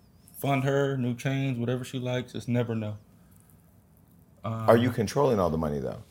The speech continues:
Speaker 1: I'm not controlling anything. If
Speaker 2: Okay.
Speaker 1: she wants to go get a chain today,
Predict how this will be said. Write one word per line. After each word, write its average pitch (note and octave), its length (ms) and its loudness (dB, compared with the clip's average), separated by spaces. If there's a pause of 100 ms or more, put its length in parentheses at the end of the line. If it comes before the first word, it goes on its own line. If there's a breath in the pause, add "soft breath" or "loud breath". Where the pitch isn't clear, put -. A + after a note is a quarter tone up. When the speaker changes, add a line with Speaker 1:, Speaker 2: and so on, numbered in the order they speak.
Speaker 1:
I'm B2+ 160 -2
not D3 160 -2
controlling B2+ 380 -2
anything. A2+ 500 -6
If - 140 -12
Speaker 2:
Okay. B2+ 80 -4
Speaker 1:
she C3+ 40 -2
wants C3+ 260 -4
to B2 100 -8
go B2+ 340 -6 (1040)
get B2+ 140 2
a B2 60 2
chain D3 320 0
today, D3 380 0